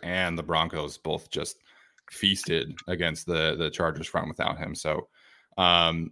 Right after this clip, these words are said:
you know, from the, from the Seahawks perspective, right, they, they, they have the two rookie offensive tackles who are playing well, but they're still rookie offensive tackles.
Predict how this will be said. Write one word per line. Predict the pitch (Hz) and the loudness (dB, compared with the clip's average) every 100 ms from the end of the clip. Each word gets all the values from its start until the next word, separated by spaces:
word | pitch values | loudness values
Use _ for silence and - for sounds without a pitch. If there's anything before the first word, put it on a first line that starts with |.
| - - | -4 6
you | |
know, | 107 | 6
from | - 139 139 | 10 12 12
the, | 131 120 113 95 | 12 12 10 6
from | 131 120 | 6 6
the | |
Seahawks | 101 - 123 131 127 | 4 4 6 8 6
perspective, | 131 120 131 120 123 110 | 4 6 6 6 4 6
right, | 113 95 | 6 6
they, | 107 | 4
they, | 104 - | 2 2
they | 98 117 | 4 8
have | 131 | 8
the | 107 | 6
two | - 120 117 113 85 | 2 4 6 4 4
rookie | 107 107 110 | 2 4 6
offensive | 101 107 95 90 | 6 6 -2 -2
tackles | 101 95 95 90 | 2 2 2 -2
who | 92 | -2
are | 85 | -2
playing | 131 131 127 110 95 | 2 2 2 0 2
well, | 104 104 98 | 6 8 6
but | 90 | 2
they're | 95 | -4
still | - 98 | -2 0
rookie | 95 92 92 | 0 0 0
offensive | 90 92 85 - | 0 -2 -6 -2
tackles. | 92 90 90 90 - | 0 0 -2 -4 -6